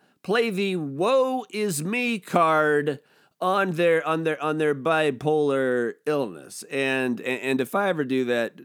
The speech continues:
uh, I'm, I'm really, really sorry. I don't, uh, I don't,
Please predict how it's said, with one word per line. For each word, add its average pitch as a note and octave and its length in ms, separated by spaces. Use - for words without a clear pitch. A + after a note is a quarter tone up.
uh, B2+ 180
I'm, C3 280
I'm C3 340
really, C#3+ 220
really A#2 220
sorry. F#2 360
I F#2 80
don't, F#2 340
uh, F2+ 220
I G#2 120
don't, G#2+ 300